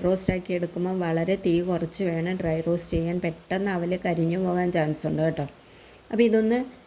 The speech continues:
ഡ്രൈ ആയി നല്ല ക്രിസ്പി ആകുന്നിടം വരെ നമുക്കിതൊന്ന് റോസ്റ്റ് ചെയ്ത് എടുക്കണം. അപ്പോൾ ഇത് ക്രിസ്പി ആയി വരുമ്പോൾ നല്ലവണ്ണം ചുരുങ്ങി വരും. അപ്പോൾ അതുപോലെ തന്നെ എപ്പോഴും ഈ അവൽ മിൽക്ക് ഉണ്ടാക്കുമ്പോൾ ഇച്ചിരി കട്ടിയുള്ള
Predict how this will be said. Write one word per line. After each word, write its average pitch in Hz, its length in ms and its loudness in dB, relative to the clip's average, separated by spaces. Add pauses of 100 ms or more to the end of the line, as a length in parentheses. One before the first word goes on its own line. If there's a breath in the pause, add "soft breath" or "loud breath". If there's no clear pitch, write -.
(320)
ഡ്രൈ 185 300 4 (300)
ആയി 185 200 0 (140)
നല്ല 185 380 0 (120)
ക്രിസ്പി - 480 -4 (140)
ആകുന്നിടം 180 720 0
വരെ 175 160 0 (100)
നമുക്കിതൊന്ന് 170 560 0 (120)
റോസ്റ്റ് 160 440 0
ചെയ്ത് 156 200 2 (280)
എടുക്കണം. 143 360 -6 (600 loud breath)
അപ്പോൾ 220 180 2
ഇത് 247 160 4
ക്രിസ്പി 226 460 2
ആയി 202 200 4
വരുമ്പോൾ 180 340 0
നല്ലവണ്ണം 180 840 2
ചുരുങ്ങി 160 460 0
വരും. - 180 -4 (600)
അപ്പോൾ 247 200 0
അതുപോലെ 214 340 4 (100)
തന്നെ 240 280 2
എപ്പോഴും 202 340 0 (640)
ഈ 190 60 2 (420)
അവൽ 165 120 2 (100)
മിൽക്ക് 190 260 0
ഉണ്ടാക്കുമ്പോൾ 180 540 0
ഇച്ചിരി 233 300 -4 (120)
കട്ടിയുള്ള 190 460 0